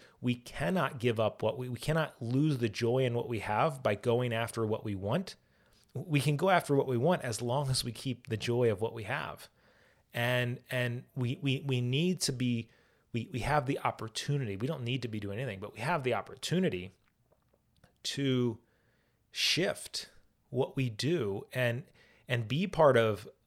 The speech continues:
a, a profession that's sustainable. Be part of a profession that has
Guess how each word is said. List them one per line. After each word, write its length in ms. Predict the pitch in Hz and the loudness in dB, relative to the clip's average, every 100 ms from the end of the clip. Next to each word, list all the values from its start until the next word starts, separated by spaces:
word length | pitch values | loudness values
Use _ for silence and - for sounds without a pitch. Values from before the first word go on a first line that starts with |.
| - | -4
a, 260 | 120 113 - | 0 0 -2
a 100 | 127 | -4
profession 600 | - 113 - 120 - 120 | -2 -2 0 0 0 0
that's 160 | 117 | -2
sustainable. 720 | - 113 - 113 110 98 107 - - - - _ | -4 -2 -2 0 -2 -4 -8 -10 -20 -20 -20 _
Be 160 | 147 | -4
part 240 | 185 185 190 | 0 2 2
of 100 | 131 | 4
a 100 | 135 | 2
profession 680 | - 120 - 117 110 117 110 | 2 -4 2 2 2 0 0
that 140 | 110 | -4
has 500 | 98 110 104 101 - | -2 -2 0 -2 -4